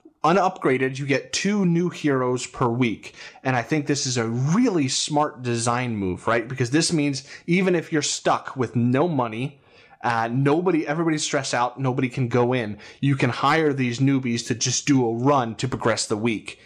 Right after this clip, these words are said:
and it won't cost you anything. If it's upgraded, should say. So i-, it's a, it almost feels like something they put in to make sure you can never get to an unwinnable state. It can feel unwinnable.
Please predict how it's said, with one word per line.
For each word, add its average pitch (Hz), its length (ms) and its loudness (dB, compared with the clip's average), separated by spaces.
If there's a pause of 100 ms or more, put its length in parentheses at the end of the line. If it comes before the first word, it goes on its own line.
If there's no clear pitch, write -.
(180)
and 117 200 2
it 117 60 0
won't 123 180 -2
cost - 380 -2
you 104 140 0
anything. 87 440 -6 (840)
If 180 200 0
it's 160 140 0
upgraded, 113 500 0 (600)
should - 260 -4
say. 71 260 -6 (840)
So 147 560 2
i-, 147 180 -4
it's 139 200 0
a, 123 180 -2 (320)
it 143 280 0
almost 180 400 2
feels 147 280 2
like 143 140 0
something 131 340 -2
they 120 140 0
put 123 240 0
in 123 160 0
to - 120 -2
make 120 240 2
sure 120 300 0
you 113 200 -2
can 117 200 0
never 113 260 2
get 113 260 -6
to 117 140 -2
an 110 80 -4
unwinnable 110 580 0
state. 117 340 -2 (180)
It - 120 2
can - 140 2
feel 285 420 2
unwinnable. 120 640 -2